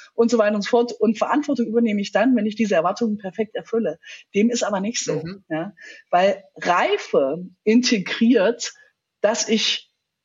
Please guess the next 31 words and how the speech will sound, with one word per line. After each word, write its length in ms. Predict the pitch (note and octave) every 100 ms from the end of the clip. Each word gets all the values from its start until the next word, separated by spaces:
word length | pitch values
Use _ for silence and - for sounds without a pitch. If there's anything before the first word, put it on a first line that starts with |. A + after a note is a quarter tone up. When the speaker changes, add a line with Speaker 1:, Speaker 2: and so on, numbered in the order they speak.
| _
Speaker 1:
selbst 680 | F#3 F3 F#3+ C4 - - -
meine 300 | G3+ G#3 G3
eigenen 300 | G#3 C4+ B3
Ressourcen 1000 | G3 - - G#4+ - - F3 E3 - -
eben 240 | G#3 A3+
auch 360 | - F#3 - -
gut 200 | A3+ C4+
einschätzen 640 | F3+ B3 D4 A#3+ G#3 G3+
kann 300 | F3+ E3+ E3
Speaker 2:
Mhm. 200 | B3+ G3 - - - -
Speaker 1:
und 300 | A3 A#3 -
auf 220 | G#3 G#3
mich 460 | A3+ C#4+ - - -
genauso 680 | G#3+ F#3+ F#3 B3 D#4 A3+
achte. 300 | - D#3+ -
Das 160 | F3 E3+
heißt, 280 | G3 G#3+ -
dass 140 | G3+
ich 140 | A#3+ A#3+
nicht 180 | A3
ins 140 | - G3+
Entweder-Oder 720 | G#3 A#3+ A3+ F3+ - C4 D4
gehe 300 | F#3 F#3 F#3
und 200 | G3+ G3
mich 540 | F#3+ G3 C#4+ - - - - _ _ _ -
aufgebe, 720 | G3+ - - - G3+ G3+ G#3+
um 340 | G#3+ A#3 B3+
Verantwortung 560 | B3 F#3+ B3+ D#4+ A3 G#3
zu 140 | -
übernehmen, 440 | F3 F3 F3 B3+ C#4
sondern 420 | - F#3 F#3 G3